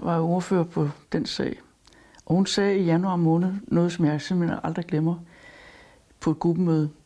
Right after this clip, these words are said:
at vi er nødt til at have sammenhæng mellem indrigs- og udenrigspolitikken i Danmark. Vi kan ikke have det rod, hun brugte ikke det udtryk, men den uorden, at der hele tiden bliver lavet, øh, fodnoter på nato-politik,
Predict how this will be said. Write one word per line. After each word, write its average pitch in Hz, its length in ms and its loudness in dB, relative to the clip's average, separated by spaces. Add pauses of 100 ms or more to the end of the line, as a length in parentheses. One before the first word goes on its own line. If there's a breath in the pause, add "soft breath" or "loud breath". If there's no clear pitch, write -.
(640 soft breath)
at - 140 -4
vi 175 120 2
er 180 40 4
nødt 196 240 2
til - 140 -2
at 190 60 0
have 185 260 -2
sammenhæng 180 540 0
mellem 170 320 0
indrigs- 170 420 0
og 160 120 0
udenrigspolitikken 160 760 -2 (560)
i - 20 -18
Danmark. 131 380 -6
Vi 160 60 0
kan 196 100 -2
ikke 196 120 -4
have 180 180 -2 (1500 soft breath)
det 175 180 0 (480)
rod, 160 220 2
hun 160 120 -2
brugte 170 280 -6
ikke 170 80 -6
det 165 80 -2
udtryk, 151 540 -4
men - 140 -2
den - 160 0
uorden, 160 600 0 (1000 loud breath)
at - 400 -6
der 156 80 -2
hele 185 220 0
tiden 196 200 -2
bliver 180 140 2
lavet, 156 360 2 (460)
øh, - 260 -2
fodnoter 190 580 2 (720)
på - 100 -6
nato-politik, 175 1300 -2